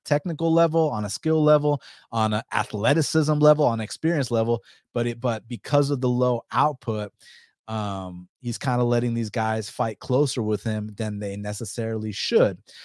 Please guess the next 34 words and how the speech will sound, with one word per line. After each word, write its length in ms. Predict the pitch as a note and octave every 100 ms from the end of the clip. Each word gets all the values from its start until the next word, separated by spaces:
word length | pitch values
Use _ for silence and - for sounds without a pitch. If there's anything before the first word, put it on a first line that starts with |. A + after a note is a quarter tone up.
| - -
So 260 | - D#3+ C#3
here 460 | G#3 A#3+ G3 C#3+
against 380 | C3 C3 B2+ - - _ _ -
Ky-, 240 | C#3 C#3 - -
Colin 400 | C#3 C#3+ C3 A#2+
Loughran, 500 | C#3+ D#3 A#2+ A2 B2+
look, 240 | B2 F#2+ _ _ _ _ _
Loughran's 400 | C3+ A3+ B3 C#4+
a 80 | A3+
tough 320 | - F3+ D3
dude, 260 | A#2+ G2+ E2+
man. 320 | F#2+ F2 D#2+ _ _ _
He 240 | C#3+ E3
is, 240 | A#2 F#2 -
but 320 | B2+ C3 A#2
he's 200 | C#3 C3
a, 120 | A#2 -
he's 220 | B2+ A2
a, 120 | G#2 G2+ - _ _ _
you 80 | A2+
know, 180 | G#2 - - - A#2+
he's 160 | B2 C3
listed 280 | G3+ - F#3
at 120 | E3+
five 260 | E3+ E3 -
six. 300 | C#3 C#3 B2+
I 120 | D#3
think 220 | F3+ C#3+
he's 140 | B2+
five 280 | - C3+ C#3
four. 380 | - A#2+ A#2+ A#2 - - _ -
He 100 | A2+
stands 440 | - E3+ E3+ D#3+
stationary. 840 | - A#2+ B2+ - B2 A#2+ B2 A#2+